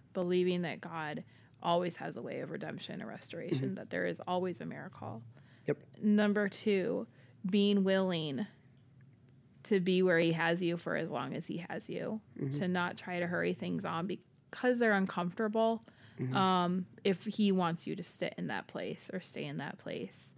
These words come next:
Speaker 2: Yeah.
Speaker 1: Um, and number three, to,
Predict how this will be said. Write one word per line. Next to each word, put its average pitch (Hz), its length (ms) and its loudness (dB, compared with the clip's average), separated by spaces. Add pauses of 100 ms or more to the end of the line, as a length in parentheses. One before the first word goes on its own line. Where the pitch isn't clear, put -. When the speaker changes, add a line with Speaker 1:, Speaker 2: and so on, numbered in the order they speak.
(240)
Speaker 2:
Yeah. - 100 -6 (100)
Speaker 1:
Um, 175 580 -2 (840)
and 185 520 2 (640)
number 180 420 4
three, 185 460 0
to, 175 720 0